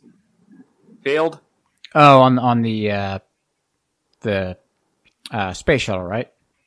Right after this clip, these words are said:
Speaker 1: Yeah, I don't know. I, I don't know if it resulted in any deaths, but
Speaker 2: No, I don't think so. Um, I'm
Speaker 1: But
Speaker 2: just,
Speaker 1: I guess
Speaker 2: I'm, I'm just
Speaker 1: Challenger
Speaker 2: bringing
Speaker 1: was
Speaker 2: this.
Speaker 1: on
Speaker 2: Yeah, I mean, Challenger is up going. I mean, that's,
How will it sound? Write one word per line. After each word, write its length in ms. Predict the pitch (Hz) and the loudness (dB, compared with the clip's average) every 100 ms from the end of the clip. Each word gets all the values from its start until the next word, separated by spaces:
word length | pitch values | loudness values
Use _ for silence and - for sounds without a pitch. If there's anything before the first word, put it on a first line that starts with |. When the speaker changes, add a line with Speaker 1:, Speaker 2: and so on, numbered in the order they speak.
| _ - | _ -12
Speaker 1:
Yeah, 520 | 110 120 117 113 104 | -4 0 0 0 -2
I 80 | 113 | -4
don't 140 | 117 110 | -4 -4
know. 80 | |
I, 80 | 101 | -4
I 40 | 101 | -4
don't 360 | 104 104 101 | -4 -4 -4
know 80 | 95 | -8
if 100 | 90 | -10
it 80 | 90 | -12
resulted 380 | 85 85 85 76 | -14 -14 -14 -16
in 100 | 78 | -18
any 140 | 73 | -18
deaths, 440 | 78 85 76 - - | -12 -8 -8 -12 -16
but 140 | 65 | -6
Speaker 2:
No, 120 | 123 123 | 2 4
I 160 | 120 | 4
don't 160 | 123 117 | 2 -2
think 200 | 117 110 | -8 -8
so. 340 | - 101 90 - _ _ _ _ _ - - - _ _ | -8 -6 -8 -12 _ _ _ _ _ -20 -20 -20 _ _
Um, 500 | 120 107 104 98 101 _ - - | -2 0 0 -4 -8 _ -4 2
I'm 140 | 165 | 2
Speaker 1:
But 20 | |
Speaker 2:
just, 160 | 185 165 | 4 0
Speaker 1:
I 40 | |
guess 100 | 120 | 2
Speaker 2:
I'm, 60 | 175 | 4
I'm 220 | 214 196 | 6 8
just 140 | 208 110 | 6 6
Speaker 1:
Challenger 40 | |
Speaker 2:
bringing 220 | 185 165 | 4 4
Speaker 1:
was 120 | 135 127 | 2 -2
Speaker 2:
this. 120 | - | -8
Speaker 1:
on 60 | - | -6
Speaker 2:
Yeah, 340 | 156 131 113 | 0 2 4
I 40 | 135 | 4
mean, 160 | 127 | 2
Challenger 420 | - 139 127 113 | 4 4 4 0
is 100 | 107 | -4
up 280 | 107 - - | -4 -6 -6
going. 360 | 110 101 98 95 | -4 -4 -6 -8
I 40 | |
mean, 160 | 95 92 | -10 -10
that's, 300 | 92 - | -12 -14